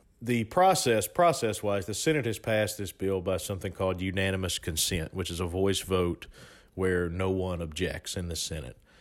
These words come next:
Uh, it did go over to the House this morning. Um, our understanding is that there was an objection.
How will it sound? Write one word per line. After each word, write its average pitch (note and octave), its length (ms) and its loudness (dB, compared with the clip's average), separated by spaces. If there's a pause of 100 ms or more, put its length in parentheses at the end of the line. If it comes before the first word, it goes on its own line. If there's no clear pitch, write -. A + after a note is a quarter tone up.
(280)
Uh, F#2+ 160 0
it G2 240 2
did A#2+ 260 4
go A2 180 6
over G2+ 160 2
to G2 80 0
the F#2 80 2
House A2+ 560 2
this F2+ 260 -8
morning. A2 600 0 (180)
Um, F2+ 180 -6
our F#2+ 220 -2
understanding G#2 720 0
is G2+ 300 4
that - 180 -8
there F2 140 -2
was F#2 260 2
an F2+ 100 -2
objection. G2+ 800 -2